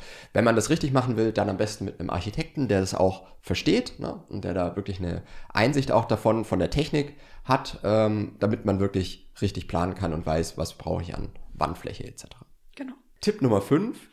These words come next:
Speaker 1: wenn der Technikraum im Erdgeschoss untergebracht wird, weil ihr auf Bodenplatte baut und nicht mit Keller.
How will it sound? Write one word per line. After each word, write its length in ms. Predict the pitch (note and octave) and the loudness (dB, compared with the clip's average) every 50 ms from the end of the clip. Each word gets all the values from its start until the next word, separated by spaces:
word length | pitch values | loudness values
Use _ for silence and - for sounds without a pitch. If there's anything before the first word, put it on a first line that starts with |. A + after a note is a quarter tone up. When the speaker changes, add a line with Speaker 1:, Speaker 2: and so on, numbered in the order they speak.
| - - | -10 -4
Speaker 1:
wenn 360 | F#2+ G#2+ B2 F#3+ G#3 G#3+ F3+ | 2 4 4 4 2 0 2
der 160 | C#3 A#2+ - - | 2 0 2 0
Technikraum 720 | C#3+ D#3 D3 - - - - - E2+ D#2+ - - - - - - | -4 -4 -2 -2 -4 -4 -4 -2 -2 0 0 -2 -4 -10 -6 -4
im 240 | G#2 G#2 G#2 - - - | -2 0 -2 -2 2 4
Erdgeschoss 720 | G#2 B2 B2+ - - - F#2+ - - - - - - - - | 6 6 6 4 2 -2 -2 0 0 -2 -2 -2 -8 -6 -2
untergebracht 580 | F#2+ F#2+ E2 D2+ - - - - - - - | 0 0 2 0 -2 -4 -8 -8 -8 -8 -8
wird, 160 | - - - - | -8 -6 0 0
weil 120 | D#2+ E2+ | 2 2
ihr 100 | D#2+ A1 | 4 2
auf 120 | - - - | 0 2 4
Bodenplatte 400 | A#2 C#3+ F#3 F3+ - F3 - F#3 | 4 4 4 4 0 0 0 2
baut 260 | - E3+ F#3 - - | 2 2 2 2 0
und 140 | - G2+ - | -4 -4 -4
nicht 200 | G#2 G#2 - - - | -4 -6 -6 -6 -10
mit 160 | - - - | -10 -8 -4
Keller. 320 | - - G2 C3 G3+ - | 0 2 4 4 2 0